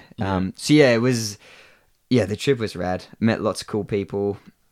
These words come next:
Speaker 2: Psych just increased more and more. And, um, I think w-, one big thing that came out of the trip was, like, an appreciation for the Blue Mountains as, like, a place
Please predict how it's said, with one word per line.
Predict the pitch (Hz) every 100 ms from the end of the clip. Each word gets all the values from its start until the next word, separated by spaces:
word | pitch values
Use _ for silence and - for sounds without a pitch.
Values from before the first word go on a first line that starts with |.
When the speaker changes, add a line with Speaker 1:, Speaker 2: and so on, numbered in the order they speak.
| _ _ _ _ _ _ _ _ - -
Speaker 2:
Psych | - 104 98
just | - 95
increased | - 98 95 101 98 -
more | 95 92
and | 95
more. | 95 92 98 98
And, | 95 104 - _ -
um, | 95 95 92 95 107 _ _ - - - -
I |
think | 135 220
w-, | 151 - _ 92 _
one | 139 139 147 135
big | 123 110
thing | - 120
that | 110
came | - 107
out | 107
of |
the | 98 -
trip | 107
was, | 101 95 - - - _
like, | 104 101
an | 107
appreciation | 92 110 101 101 95 - 92 85 -
for | - 101
the | 95 - _ _ _
Blue | 104 98
Mountains | 98 90 - - - - _
as, | 101 92 92
like, | 87 -
a | 90 87 92 _ _ _ -
place | 95 92 -